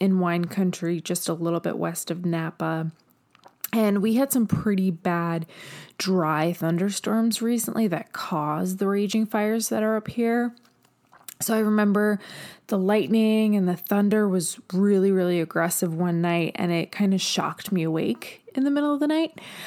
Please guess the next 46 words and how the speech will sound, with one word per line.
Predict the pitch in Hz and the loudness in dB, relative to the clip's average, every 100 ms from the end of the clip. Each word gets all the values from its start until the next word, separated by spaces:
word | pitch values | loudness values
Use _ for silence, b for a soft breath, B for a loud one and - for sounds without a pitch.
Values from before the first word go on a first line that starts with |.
| B B | B B
Um, | 214 214 202 190 | 0 2 2 0
and | 196 | 0
I | 202 | 2
had | 208 180 | 2 2
never | 180 180 202 | 2 2 0
seen, | - 196 190 180 180 | 0 2 2 2 2
being | 220 233 | 2 2
from | 220 | 2
the | 202 | 2
East | 127 190 | 2 -2
Coast, | - 185 180 | 0 0 0
having | 180 180 | 0 0
grown | 185 175 170 | 0 0 0
up | 165 | 0
in | 170 | 0
New | 165 | 0
York, | 165 156 | -2 -2
I'd | 175 | -2
never | 165 156 165 | -2 -2 -2
seen | 160 - 170 180 | -4 -2 0 2
a | 226 | 2
dry | 262 269 | 2 0
thunderstorm | 269 277 277 277 - 285 285 | 0 -2 -2 -2 -4 -2 -2
before, | 277 269 285 285 - | -2 -2 0 2 2
or | 196 180 | 0 0
it | - | -2
wasn't | 175 165 208 | -4 -4 -8
that | - - | -12 -12
common. | - - 160 175 233 311 - B B B B B B | -14 -6 -2 0 0 -2 -6 B B B B B B
Um, | 226 226 214 196 190 175 - _ _ _ _ _ - - | 2 4 4 4 2 0 -6 _ _ _ _ _ -12 0
and | 226 | 2
so | 226 214 | 4 4
it | |
was | 202 - | 4 0
kind | - 220 196 | 0 2 2
of | |
shocking, | - 202 185 190 202 180 175 - - | 0 2 0 2 2 2 0 -2 -2
and | 196 185 | 0 2
then | 185 180 175 | 2 2 0
to | - 180 | -2 -4
see | - - 190 180 | -2 -2 0 0
the | 175 175 | 2 0
effect | 175 - 165 - | 0 -4 -6 -4
that | 175 | -6
it | - | -6
had | - - 165 175 170 | -6 -4 -4 -4 -4